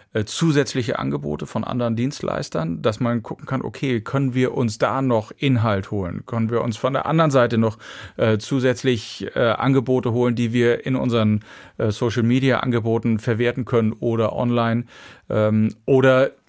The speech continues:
ähm, das kombinieren und zusätzlich im, im Fernsehen auch, ähm, was weiß ich, äh, darüber berichten, was ist im Netz gerade los. Das ist ja immer so der berühmte Satz, „Was ist im Netz los?“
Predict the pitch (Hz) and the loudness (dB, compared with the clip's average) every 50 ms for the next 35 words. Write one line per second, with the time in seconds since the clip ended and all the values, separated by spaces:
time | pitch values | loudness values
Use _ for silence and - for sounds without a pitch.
0 | _ _ _ - 127 120 113 113 120 117 110 - 131 113 - - - 151 139 135 | _ _ _ -2 0 0 2 0 0 -2 0 0 0 0 0 0 0 0 2 4
1 | 135 135 139 147 160 165 151 123 - - 110 107 107 107 104 - - - - - | 4 4 4 4 4 4 2 0 -2 -2 0 0 0 0 0 -4 -12 -10 -6 -4
2 | 123 110 120 117 110 - 117 104 - - - - 117 107 104 - - - 110 - | 0 0 0 0 0 0 -2 -2 -2 -6 -4 -2 0 0 0 0 -2 -4 -4 -2
3 | - 127 127 143 147 143 131 - - - 107 107 107 - - 104 - - 113 107 | 0 0 0 0 -2 -2 -2 0 0 0 0 0 -2 -6 -12 -14 -6 -4 -4 -2
4 | 101 98 98 98 101 104 113 113 107 131 123 117 117 107 104 104 107 107 - 117 | -2 -2 -2 -4 -6 -8 -8 -8 -6 -8 -8 -8 -8 -10 -10 -10 -10 -8 -8 -8
5 | 110 - - 117 123 - 120 110 - - - - - - 131 113 110 113 113 110 | -6 -6 -6 -6 -4 -4 -6 -6 -8 -12 -16 -16 -10 -8 -8 -6 -4 -4 -2 -2
6 | 117 110 110 104 120 110 107 107 - 117 110 98 104 107 - - - - - - | 0 0 0 0 0 -2 -4 -4 -4 -4 -4 -4 -4 -6 -6 -8 -10 -8 -8 -6
7 | - 127 127 127 131 131 131 127 - - - - 131 120 117 117 110 113 - - | -4 -2 0 2 2 2 2 0 -2 -8 -6 -4 -4 -2 -2 -2 -4 -6 -6 -8
8 | 117 110 - 113 107 - - - - 120 113 113 107 107 101 107 110 107 113 117 | -10 -8 -8 -10 -8 -8 -8 -6 -6 -6 -6 -4 -6 -6 -4 -4 -4 -4 -4 -4
9 | 113 120 107 107 104 - - - 117 110 120 113 110 110 110 113 117 117 - - | -4 -4 -4 -4 -6 -4 -4 -6 -6 -6 -6 -8 -6 -6 -4 -6 -6 -6 -8 -6
10 | 135 120 120 | -6 -6 -6